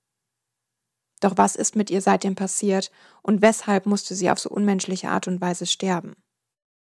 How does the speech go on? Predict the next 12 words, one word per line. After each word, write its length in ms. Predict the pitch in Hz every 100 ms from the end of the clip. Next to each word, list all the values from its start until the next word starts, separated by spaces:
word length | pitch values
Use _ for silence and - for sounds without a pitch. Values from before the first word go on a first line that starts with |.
| _ _ _ _ _ _ _ _
Da 180 | - 202
gleich 320 | 202 214 240
feststeht, 560 | - 240 - - 196 202
dass 160 | 208 214
es 120 | -
sich 120 | 202
hier 180 | - 233
um 100 | 185
ein 120 | 185
Verbrechen 560 | - 185 214 220 190 185
handeln 260 | 180 185
muss, 280 | 190 226 -